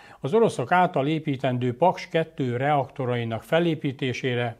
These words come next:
Magyarországnak nincs szüksége, ahogy azt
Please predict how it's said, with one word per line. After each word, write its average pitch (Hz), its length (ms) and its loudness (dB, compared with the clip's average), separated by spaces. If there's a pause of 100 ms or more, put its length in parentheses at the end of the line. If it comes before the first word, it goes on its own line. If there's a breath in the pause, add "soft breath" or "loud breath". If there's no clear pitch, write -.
Magyarországnak 123 840 -4
nincs 147 300 0
szüksége, 185 760 -2 (380 loud breath)
ahogy 165 280 0
azt 156 220 -4